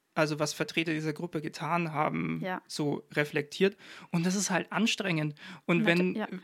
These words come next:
Speaker 1: und, und, und ich glaub, es ist ne, einfacher zu sagen, „Boah, das ist aber schon jetzt sehr
Speaker 2: Sehr,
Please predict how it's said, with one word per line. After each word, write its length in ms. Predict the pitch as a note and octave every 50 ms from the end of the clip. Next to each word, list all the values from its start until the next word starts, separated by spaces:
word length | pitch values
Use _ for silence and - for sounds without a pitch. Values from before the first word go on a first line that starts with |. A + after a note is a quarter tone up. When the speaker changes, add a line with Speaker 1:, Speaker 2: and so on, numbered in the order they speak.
| - -
Speaker 1:
und, 160 | G3+ - -
und, 220 | - F3 F#3 -
und 80 | - F3
ich 100 | E3+ D#3+
glaub, 340 | - E3 E3 F3 F#3+ F#3 - _ _ _ -
es 140 | F#3 D#3+ -
ist 180 | F3+ F3 - - - _
ne, 160 | - E3 E3+ - - - _ _
einfacher 440 | - F3 F#3 G#3+ G#3+ - F#3 - E3+
zu 140 | - - E3
sagen, 380 | D#3+ D#3+ D#3+ E3 E3 E3+ D#3+
„Boah, 180 | D3 D#3 C#3+ D3
das 160 | D3 D#3 D3+
ist 140 | D#3+ D#3 D#3
aber 180 | D3+ D3 D#3
schon 220 | D3+ - - D3+ D3+
jetzt 300 | D3+ D3 D3 - - -
sehr 80 | - C#3+
Speaker 2:
Sehr, 180 | C#3+ C3+ D3